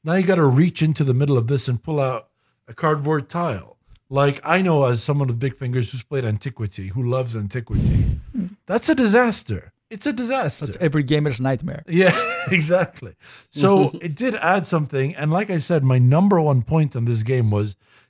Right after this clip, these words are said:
Speaker 1: it looks phenomenal. So what I would recommend with this game, if you're wondering, if you're on the fence, is if you're comfortable knowing that you're overpaying for the type of game,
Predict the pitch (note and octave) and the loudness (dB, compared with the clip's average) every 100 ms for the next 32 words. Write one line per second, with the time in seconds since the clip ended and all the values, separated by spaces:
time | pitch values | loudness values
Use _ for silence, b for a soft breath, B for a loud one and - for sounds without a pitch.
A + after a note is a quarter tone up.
0 | - F3 C4+ - - B2 C3+ D3+ F#2+ D#2+ | -6 -2 -2 -4 -2 2 4 4 2 -4
1 | - _ _ _ _ _ - - D#3+ G#3+ | -12 _ _ _ _ _ -6 0 2 4
2 | A3 E3 D3 C#3+ D3 C3 E3+ D3+ A2+ A2+ | 4 4 2 0 0 0 0 -2 -4 -8
3 | G2+ - A2 G#2 G2+ - _ B2+ A2+ C3 | -8 -6 -4 -2 -4 -10 _ -16 -4 -2
4 | A#2 C3 D3 B2+ A#2 A#2 D3 B2 G2 - | 2 2 4 2 2 2 2 2 0 0
5 | B2+ G#2 F2 - - - _ _ _ _ | 0 2 0 -6 -20 -20 _ _ _ _
6 | - D3+ F3+ G3 A3 G3+ - E3+ F3+ - | -8 -2 0 2 0 -2 0 0 0 -2
7 | C3+ G#2+ F2+ - _ _ _ _ _ _ | -2 -2 -2 -6 _ _ _ _ _ _
8 | - B2 D3 E3 C#3+ C3+ - _ _ _ | -4 2 4 4 4 2 -2 _ _ _
9 | - C#3 D#3+ E3+ F3+ G3+ G3 - D#3+ E3 | 0 0 0 0 4 4 4 2 0 2
10 | D#3 - C#3 A#2+ A#2 - _ - D3+ C#3+ | 0 0 -2 0 -2 -6 _ -2 -2 -2
11 | B2 G#2 G2 A#2+ G2 D#2 A2+ | -6 -6 -2 0 0 -6 -16